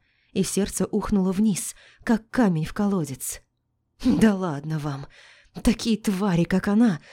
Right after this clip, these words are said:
обычно отличаются повышенной живучестью».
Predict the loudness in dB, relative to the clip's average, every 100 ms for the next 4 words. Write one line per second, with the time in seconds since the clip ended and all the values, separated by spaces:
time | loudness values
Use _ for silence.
0 | -6 -2 0 0 0 -2 0 0 -2 0
1 | 0 0 -2 -2 -2 -2 -2 0 0 0
2 | 2 0 -2 -6 -8 -8 -8 -10